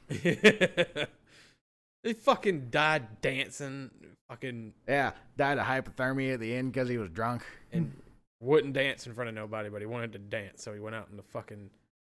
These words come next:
Speaker 1: God damn it. <laughs>
Speaker 2: Yeah.
Speaker 1: Ruin the whole movie.
Speaker 2: Yeah, that's, that's based on a true story.
Speaker 1: <laughs> I know.
Speaker 2: Yeah.
Speaker 1: Well, you know, it's, it's a Paw Paw story, you know.
Speaker 2: Oh, yeah, but it's a good story
Speaker 1: Yeah,
Speaker 2: nonetheless.
Speaker 1: it's a great story.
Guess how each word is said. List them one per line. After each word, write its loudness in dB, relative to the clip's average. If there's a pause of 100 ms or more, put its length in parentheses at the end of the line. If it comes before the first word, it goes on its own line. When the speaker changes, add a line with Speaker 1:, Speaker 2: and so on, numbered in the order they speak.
(160)
Speaker 1:
God 6
damn -8
it. -16
<laughs> 2
Speaker 2:
Yeah. 12
Speaker 1:
Ruin 12
the 10
whole 10
movie. 2
Speaker 2:
Yeah, 6
that's, 6
that's 0
based -2
on -2
a -4
true -4
story. -2
Speaker 1:
<laughs> -8
I -2
know. -6 (100)
Speaker 2:
Yeah. -6 (960)
Speaker 1:
Well, 4
you 2
know, 0
it's, -4 (480)
it's 2
a 4
Paw -2
Paw -4
story, -10 (320)
you -10
know. -8
Speaker 2:
Oh, 2
yeah, 0
but -6
it's -20
a -18
good 0
story 0
Speaker 1:
Yeah, -2
Speaker 2:
nonetheless. 0
Speaker 1:
it's 0
a 4
great -2
story. -18